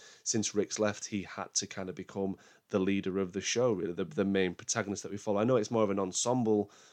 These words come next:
show now. I think that, that, that you could argue that it's not all about, it isn't all about Daryl, but I think that he's the face of The Walking Dead now,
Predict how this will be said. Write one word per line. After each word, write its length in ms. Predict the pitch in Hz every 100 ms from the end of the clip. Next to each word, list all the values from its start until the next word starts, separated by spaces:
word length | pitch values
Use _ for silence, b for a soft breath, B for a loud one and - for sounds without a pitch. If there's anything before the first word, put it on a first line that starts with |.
| B _
show 480 | - - 113 117 110
now. 280 | 117 120
I 60 | 113
think 200 | 107 85
that, 120 | 85
that, 240 | 95 95 90
that 160 | 95
you 140 | 95 98
could 160 | 104
argue 360 | 98 95 98 95
that 140 | 90
it's 140 | 87 110
not 180 | 104 -
all 220 | 98 95
about, 320 | - 98 87
it 100 | 131
isn't 220 | 185 143
all 140 | 87 82
about 200 | 85 -
Daryl, 240 | 95 90
but 140 | 90
I 40 | 98
think 200 | 113 95
that 80 | 95
he's 280 | 113 101
the 100 | 90
face 320 | - 98 92 -
of 80 |
The 80 | 95
Walking 320 | 92 90 -
Dead 220 | 92 104 -
now, 220 | 92 90